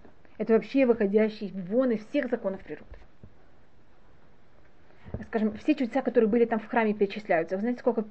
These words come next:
чудес было в храме? Десять. Это как-то вообще какую-то неописуемую полноценность все невооруженным глазом сразу видят, что это чудо. А когда у нас число семь, никто не видит никакого чуда. Если шесть — это вообще природа. А семь — это там немножко как-то.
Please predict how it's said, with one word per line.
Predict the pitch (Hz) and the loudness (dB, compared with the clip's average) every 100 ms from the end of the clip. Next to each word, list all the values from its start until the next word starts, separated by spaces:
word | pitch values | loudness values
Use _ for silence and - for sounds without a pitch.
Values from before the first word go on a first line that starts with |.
| - | -8
чудес | - 208 214 | -2 2 2
было | 214 180 | 0 -2
в | |
храме? | - 180 151 - - - - - | -4 -6 -6 -10 -16 -20 -8 -2
Десять. | 196 208 - - - - - - | 2 2 0 -14 -20 -20 -20 -6
Это | 254 269 | -2 2
как-то | 294 | 4
вообще | 302 294 - 349 | 4 4 4 4
какую-то | 294 302 294 | 4 2 4
неописуемую | 294 302 294 349 330 | 4 2 0 0 0
полноценность | 294 254 247 320 311 294 | 2 0 0 0 0 -2
все | - 294 285 - - | 2 2 2 -6 -2
невооруженным | 240 240 226 277 262 | 2 2 4 2 2
глазом | 226 277 294 | 2 0 0
сразу | 247 247 214 | 0 -2 -2
видят, | 247 | -4
что | - 185 | -6 -10
это | - | -10
чудо. | - - - - - - - - - - - - - | -14 -16 -18 -20 -20 -20 -20 -20 -20 -20 -20 -18 -8
А | - | 2
когда | 226 247 302 | 2 4 2
у | |
нас | 277 240 | 2 0
число | 254 226 247 | -4 -8 -8
семь, | 240 403 605 - - - - - - | -6 -4 -4 -6 -20 -20 -20 -20 0
никто | 240 247 - 349 | 2 2 0 2
не | 294 | 2
видит | 247 269 269 | 2 -2 -4
никакого | 208 202 226 | -4 -4 -4
чуда. | 226 - 233 - - - - - - - - - - | -6 -10 -18 -18 -20 -20 -20 -20 -20 -20 -20 -20 -4
Если | 240 233 | 0 2
шесть — | 233 294 | 2 2
это | 254 | 0
вообще | 196 196 277 | -2 -2 -2
природа. | 247 208 180 - - - - - - | -2 -4 -8 -12 -14 -18 -20 -16 -4
А | 311 | 0
семь — | 523 508 | 2 2
это | 440 | 2
там | 403 403 | 2 0
немножко | 370 370 370 - | 0 -2 -4 -4
как-то. | 311 - - - | -6 -10 -14 -20